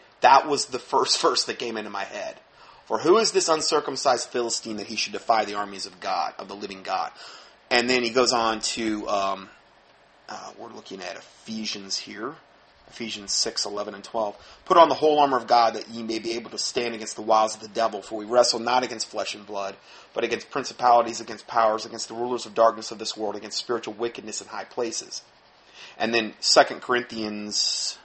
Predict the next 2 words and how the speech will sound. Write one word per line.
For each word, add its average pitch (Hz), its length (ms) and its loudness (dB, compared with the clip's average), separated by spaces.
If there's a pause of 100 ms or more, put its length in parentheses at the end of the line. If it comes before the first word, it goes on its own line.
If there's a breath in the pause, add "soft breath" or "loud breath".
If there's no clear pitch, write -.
(1600)
um, 98 720 -6 (920)
ten, 107 380 -8